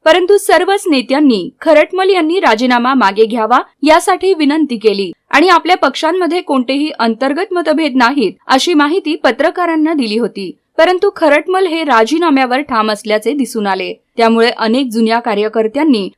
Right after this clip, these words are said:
पुन्हा शहराध्यक्ष होण्यासाठी हालचाली सुरू केल्याचे पाहायला मिळाले. विधानसभा निवडणुकीच्या तोंडावर शहराध्यक्ष पदाचा राजीनामा योग्य नाही या भूमिकेतून जिल्ह्याचे अध्यक्ष बळीराम काका साठे यांनी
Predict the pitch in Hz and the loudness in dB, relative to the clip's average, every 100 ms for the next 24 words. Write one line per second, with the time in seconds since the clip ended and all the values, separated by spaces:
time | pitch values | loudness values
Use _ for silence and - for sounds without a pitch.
0 | - 339 370 427 359 285 269 330 359 - | -2 2 2 0 -4 -2 0 0 -2 -4
1 | - 320 294 320 330 220 208 277 294 247 | -6 -2 0 0 -2 -4 -4 -4 0 -2
2 | 247 302 311 349 262 233 220 208 233 294 | -2 -4 -4 -4 -6 -6 -2 -2 -2 -4
3 | 302 285 247 226 190 190 185 185 180 - | -8 -6 -2 0 0 -2 -4 -4 -10 -14
4 | _ _ _ 277 302 330 415 415 349 440 | _ _ _ -2 0 2 2 0 0 0
5 | 349 262 285 349 330 349 370 359 311 247 | 2 2 2 0 -4 -4 -4 -4 -2 -2
6 | 233 277 208 180 - - 285 247 262 277 | 0 2 2 0 -4 -4 0 0 0 -2
7 | 339 - 427 311 262 254 277 254 202 240 | -4 -2 0 2 2 2 0 0 0 -2
8 | 220 214 285 208 233 262 262 226 220 196 | -2 -2 -2 -2 -2 0 0 0 -2 -6
9 | - 226 214 233 240 247 254 277 254 220 | -2 0 2 2 -2 -2 -4 -2 -2 -2
10 | 226 226 247 202 196 233 - 285 277 226 | -2 -2 -2 -2 -2 -4 -4 -4 0 2
11 | 233 240 277 233 190 233 240 196 233 226 | 2 2 0 -4 -4 -6 -6 -8 -8 -4
12 | 226 294 247 | -2 0 -2